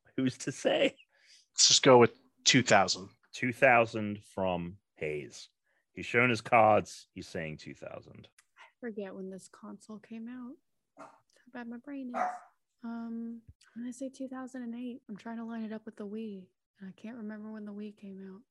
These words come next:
Speaker 3: but I know I played it on the Wii.
Speaker 1: Are you guys locked in on your answers? Okay.
Speaker 2: Mm-hmm.
Speaker 1: Hayes, you said two thousand.
Speaker 2: Mm-hmm.
Speaker 1: That was incorrect.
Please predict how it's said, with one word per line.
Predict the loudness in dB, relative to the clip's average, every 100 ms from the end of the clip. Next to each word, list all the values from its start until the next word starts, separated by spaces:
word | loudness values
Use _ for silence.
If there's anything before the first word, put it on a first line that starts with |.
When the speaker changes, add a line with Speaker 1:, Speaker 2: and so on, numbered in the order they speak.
| _ _ _
Speaker 3:
but | -12
I |
know | -10 -12
I | -14
played | -14 -14
it |
on | -14 -16
the |
Wii. | -16 -18 -4
Speaker 1:
Are | 0
you | 2
guys | 6 6 6 4
locked | 2 2 -6
in | -6
on | -8 -10 -16
your | -16
answers? | -14 -14 -18 -20 _ -16
Okay. | -12 -10 -10 -12 -14
Speaker 2:
Mm-hmm. | -10 -8 -10 -14 -18 -20 _ _ _
Speaker 1:
Hayes, | 2 6 6 4 0
you | -2
said | -2 2 6 6 4 -4 -18 -8
two | -4
thousand. | 2 4 4 4 -2 -14 -8
Speaker 2:
Mm-hmm. | -2 -2 -2 -4 0
Speaker 1:
That | 2
was | 2
incorrect. | 0 0 2 0 0 -8